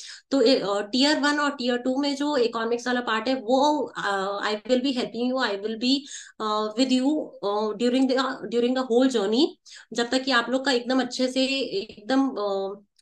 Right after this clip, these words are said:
on the point सारी चीजें आप लोग को समझ में नहीं आ जाती, आपका पूरा सिलेबस नहीं कम-, कंप्लीट हो जाता। ठीक है,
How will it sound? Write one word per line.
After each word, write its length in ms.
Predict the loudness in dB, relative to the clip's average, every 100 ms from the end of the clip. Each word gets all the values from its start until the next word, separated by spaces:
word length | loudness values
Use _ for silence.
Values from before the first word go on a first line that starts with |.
| 0 2
on 100 | 2
the 120 | 0
point 260 | 0 0
सारी 240 | 0 0 0
चीजें 300 | -2 -2 -2
आप 340 | -2 -6 -10 -6
लोग 100 | -2
को 440 | 0 0 -2 -12
समझ 460 | -6 -2 2 2 2
में 120 | 0
नहीं 240 | 2 2
आ 120 | 2 0
जाती, 320 | -2 -2 -2
आपका 260 | -2 -4
पूरा 220 | -4 -2 -2
सिलेबस 420 | 0 -2 -2 -2
नहीं 100 | -4
कम-, 480 | -6 -16 -10 -6 -2
कंप्लीट 320 | -2 -2 -4
हो 60 | -2
जाता। 400 | -4 -6 -8 -10 _ -20 -20 -8
ठीक 140 | -2 2
है, 300 | 2 -2